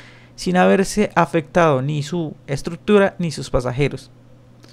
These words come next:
Tras siete años de servicio y a partir de las experiencias en el área de operaciones, el Ejército Nacional toma la decisión de aplicar una serie de paquetes de actualizaciones, para lo cual contratan a una serie de expertos, entre ellos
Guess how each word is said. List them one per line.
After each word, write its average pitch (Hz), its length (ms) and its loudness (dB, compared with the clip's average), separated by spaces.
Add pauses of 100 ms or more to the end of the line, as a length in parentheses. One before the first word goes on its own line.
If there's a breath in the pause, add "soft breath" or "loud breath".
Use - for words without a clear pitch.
(680 loud breath)
Tras 143 160 2
siete 190 200 2
años 214 200 4
de 190 100 2
servicio 175 400 0
y 165 60 2
a 139 100 0
partir 135 300 -4
de 135 100 -6
las 160 120 -2
experiencias 151 760 -4
en 143 160 -6
el 131 160 -4
área 139 260 2
de 143 60 4
operaciones, 165 600 0
el 143 100 -4
Ejército 170 320 -2
Nacional 180 340 -2
toma 180 280 0
la 190 80 0
decisión 180 480 -2
de 143 80 -2
aplicar 139 380 -2
una 165 180 -2
serie 175 240 -2
de 170 80 0
paquetes - 360 -6
de 151 60 -2
actualizaciones, 131 760 -2 (600 loud breath)
para 170 220 4
lo 175 100 2
cual 190 240 2
contratan 196 500 0
a 175 60 0
una 170 200 -2
serie 190 300 -2
de 165 60 2
expertos, 160 600 0
entre 180 400 0
ellos 170 300 -4